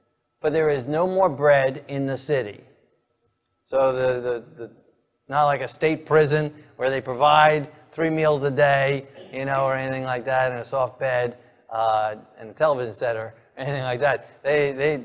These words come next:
you'd have to have someone bring you bread, and even if Jeremiah had some friends, and we only know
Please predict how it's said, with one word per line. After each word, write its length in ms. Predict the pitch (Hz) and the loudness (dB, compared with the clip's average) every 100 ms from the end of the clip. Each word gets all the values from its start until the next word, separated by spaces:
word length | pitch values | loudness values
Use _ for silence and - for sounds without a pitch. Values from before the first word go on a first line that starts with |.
| - | -8
you'd 200 | 143 151 | -4 4
have 180 | 165 156 | 4 4
to 140 | 165 | 4
have 220 | 147 156 - | 4 2 2
someone 440 | 190 196 165 156 | 2 2 0 0
bring 360 | 135 202 269 233 | 2 4 4 2
you 160 | 170 | 2
bread, 560 | 123 123 113 110 151 165 - _ _ | 0 0 2 0 -2 -8 -20 _ _
and 140 | 113 135 | -8 -4
even 180 | 180 170 | -2 -2
if 160 | 143 | -2
Jeremiah 380 | 160 160 160 143 | 0 0 0 0
had 300 | 135 220 208 | 0 0 0
some 160 | 180 131 | -4 -4
friends, 340 | 147 156 147 | -2 -2 -4
and 100 | 139 | -6
we 100 | 143 | -6
only 200 | 165 151 | -6 -4
know 420 | 139 165 160 123 | -4 -2 -4 -6